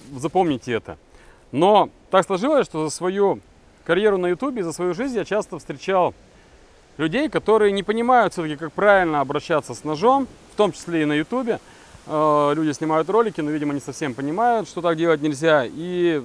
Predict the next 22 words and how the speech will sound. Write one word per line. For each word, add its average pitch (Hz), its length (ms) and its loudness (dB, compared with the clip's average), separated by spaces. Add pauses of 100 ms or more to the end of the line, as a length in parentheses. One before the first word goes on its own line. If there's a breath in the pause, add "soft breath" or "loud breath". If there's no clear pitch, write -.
ножом 180 400 0
ковыряют 165 500 0
землю. 120 400 -4 (1900 loud breath)
Э, 151 500 4
для 135 120 -2
меня 240 260 2
это 190 160 -2
странно, 226 540 4
это 160 500 2
плохо, 190 580 4
это - 280 -2
плохо 180 420 2
для 151 140 0
ножа, 147 320 2
потому 139 420 -4
что 139 460 0
это 156 140 -4
очень 160 280 -2
сильно 175 280 -2
убивает 147 440 4
режущую 139 460 -2
кромку. 196 480 -2